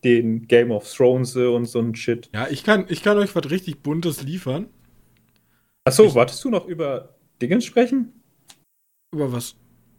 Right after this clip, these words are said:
Speaker 1: Über, oder erst später? House of the Dragons.
Speaker 2: Ach so, ja, das spreche ich nach.
Speaker 1: Okay,
Speaker 2: Das,
Speaker 1: okay.
Speaker 2: da, da, da
Speaker 1: So.
Speaker 2: baue ich nämlich ein bisschen auf, weil ich will jetzt auch über was sehr Fröhliches und Buntes sprechen. Ich habe nämlich gesehen, im Westen nichts Neues.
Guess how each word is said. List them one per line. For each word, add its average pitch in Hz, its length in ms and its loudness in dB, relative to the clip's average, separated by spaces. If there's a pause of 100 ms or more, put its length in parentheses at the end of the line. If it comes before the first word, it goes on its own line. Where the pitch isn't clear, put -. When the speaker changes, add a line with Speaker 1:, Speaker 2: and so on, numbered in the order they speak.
(100)
Speaker 1:
Über, 131 220 -6
oder 123 320 4
erst 113 360 -2
später? 101 360 0 (1300)
House 160 280 4
of 160 260 2
the 143 140 -8
Dragons. 123 840 0 (760)
Speaker 2:
Ach 175 100 -2
so, 226 320 -4
ja, 180 380 2
das 147 100 -6
spreche 190 400 -4
ich 165 100 -8
nach. 165 460 -2 (720)
Speaker 1:
Okay, 156 140 6
Speaker 2:
Das, 120 180 0
Speaker 1:
okay. 156 200 2
Speaker 2:
da, 165 100 -2
da, 147 120 -4
da 147 120 2
Speaker 1:
So. 147 60 0
Speaker 2:
baue 190 160 4
ich 196 80 -4
nämlich 180 200 -4
ein 156 60 -8
bisschen 156 260 -8
auf, 196 440 -2
weil 156 140 -2
ich 139 120 -10
will 160 80 -6
jetzt 165 160 -6
auch 185 120 -2
über 165 180 -2
was 143 160 -4
sehr 160 160 -2
Fröhliches 165 500 -8
und 139 120 -10
Buntes 190 260 -8
sprechen. 143 320 -8
Ich - 80 -10
habe - 100 -6
nämlich 156 220 -8
gesehen, 143 340 -4
im 143 140 -6
Westen 165 340 -2
nichts - 260 -8
Neues. 151 480 -2